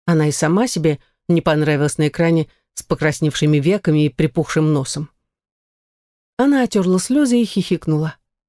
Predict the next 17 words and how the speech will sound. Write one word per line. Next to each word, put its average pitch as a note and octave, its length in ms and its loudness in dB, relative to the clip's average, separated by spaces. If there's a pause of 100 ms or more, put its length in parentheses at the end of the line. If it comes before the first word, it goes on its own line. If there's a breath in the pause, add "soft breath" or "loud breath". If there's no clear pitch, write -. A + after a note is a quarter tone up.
(400)
«Попался!» A#3 800 0 (920)
Я F3+ 120 4
уже F3 120 2
давно F3 320 2
научилась F3 540 2 (220 soft breath)
разыгрывать E3+ 720 2
номер F3+ 360 2 (300 soft breath)
«Пьяная D#3+ 460 2
пай-девочка F3 840 0 (220 soft breath)
с - 140 -2
раненым D#3+ 420 2
сердцем». - 540 -6 (1160)
Я C#3+ 200 0
чуть D3 240 -2
было F#3 220 2
не A#3+ 120 0
попался. G3 640 -4